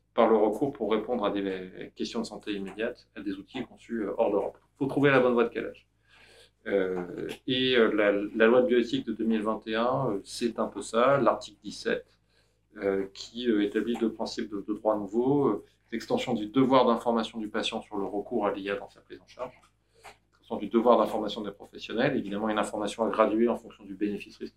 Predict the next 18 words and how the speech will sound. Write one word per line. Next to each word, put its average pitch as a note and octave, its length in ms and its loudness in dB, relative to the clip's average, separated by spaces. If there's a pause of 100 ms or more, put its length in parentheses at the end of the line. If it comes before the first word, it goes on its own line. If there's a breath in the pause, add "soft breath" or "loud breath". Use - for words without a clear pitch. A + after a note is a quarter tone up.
du - 100 -20
système - 340 -14
d'I G2 180 -8
A, A#2+ 200 -2 (680 soft breath)
euh, G2+ 240 0
d'une G2 160 -2
part, C#3 260 4
et C3+ 80 6
d'autre A#2 260 2
part, C#3 280 6
le, G2 220 2 (360)
la G2+ 120 2
supervision A#2 520 4
humaine G#2+ 220 4
opérationnelle, G#2 600 -4
la A2 80 2
garantie G2+ 440 0
humaine, G#2 160 -10